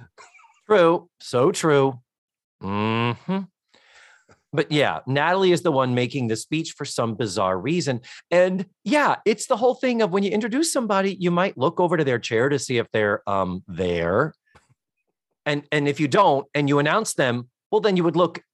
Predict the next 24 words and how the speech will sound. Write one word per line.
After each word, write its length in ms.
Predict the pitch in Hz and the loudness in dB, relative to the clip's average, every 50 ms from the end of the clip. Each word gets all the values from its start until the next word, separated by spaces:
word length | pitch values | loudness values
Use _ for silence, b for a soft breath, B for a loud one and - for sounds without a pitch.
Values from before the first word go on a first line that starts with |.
| _ _ _ _ _ | _ _ _ _ _
after 260 | 143 160 175 - - | -2 -2 -2 0 -2
you 140 | 175 151 147 | -2 -2 -2
say 220 | 139 - 185 175 170 | -2 0 0 0 2
their 140 | 160 160 143 | 2 2 0
name 200 | 135 127 123 113 | 2 0 0 0
once 540 | 120 151 143 110 98 98 - - - - - _ _ _ _ _ | 0 0 0 0 -2 -4 -6 -8 -10 -10 -10 _ _ _ _ _
before 320 | - 151 143 - 156 147 147 | -2 -2 -2 0 0 0 0
you 120 | 139 139 | 0 -2
say 200 | 131 - 156 135 | -2 0 0 0
their 100 | 135 135 127 | 2 2 0
name 200 | 123 123 117 117 | 0 0 -2 -2
the 80 | 110 113 | -2 -4
second 420 | - - 147 143 - 139 123 113 | -2 -2 -4 -2 -2 -2 -4 -4
time 420 | - 117 101 80 73 62 - - _ _ b b b b b b b _ _ _ _ _ _ | -4 -6 -6 -6 -6 -10 -14 -20 _ _ b b b b b b b _ _ _ _ _ _
and 200 | - 143 139 131 | -2 -2 0 2
the 80 | 135 139 | 0 0
third 360 | 135 - 147 139 123 123 123 | 0 2 2 2 2 0 -2
time. 420 | - 147 127 107 92 73 60 57 _ _ _ _ _ _ _ _ _ _ _ | -2 0 0 0 -2 -4 -8 -14 _ _ _ _ _ _ _ _ _ _ _
And 140 | - 139 143 143 | -4 -4 -2 -2
we, 200 | 143 165 196 - | -2 -2 -2 -2
we're 160 | - 160 202 208 | 0 0 2 2
literally 400 | 202 214 233 254 254 240 214 180 | 4 2 2 2 2 0 2 2
in 100 | 165 156 | 2 2
a 160 | 147 139 | 2 0